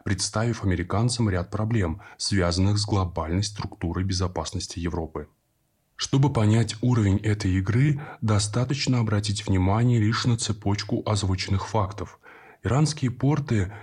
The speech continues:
Чабахар, Бендер-Аббас и Бушер могут оказаться под охраной китайских и российских военных, и что сейчас прорабатываются долгосрочные соглашения о многостороннем сотрудничестве.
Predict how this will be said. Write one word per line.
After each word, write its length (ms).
Чабахар, 920
Бендер-Аббас 1080
и 80
Бушер 560
могут 320
оказаться 540
под 180
охраной 420
китайских 800
и 20
российских 640
военных, 580
и 80
что 180
сейчас 480
прорабатываются 960
долгосрочные 800
соглашения 840
о 100
многостороннем 760
сотрудничестве. 880